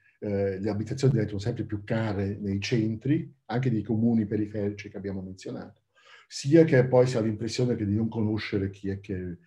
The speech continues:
viene a vivere, che forse sarà utile per le tasse, per le imposte,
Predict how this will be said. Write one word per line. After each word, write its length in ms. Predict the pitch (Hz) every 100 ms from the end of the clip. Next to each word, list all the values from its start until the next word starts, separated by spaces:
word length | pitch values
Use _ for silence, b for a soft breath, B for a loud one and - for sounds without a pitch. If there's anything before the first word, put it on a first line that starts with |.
| b
viene 200 | - 113
a 40 | 107
vivere, 600 | 98 113 107 101 92 95 b b b
che 180 | - 110
forse 320 | 131 131 117
sarà 220 | 110 110
utile 380 | 123 143 127 107
per 140 | 110
le 120 | 117 135
tasse, 540 | 101 87 - 120 131
per 140 | - 104
le 60 |
imposte, 640 | 131 131 90 98 - -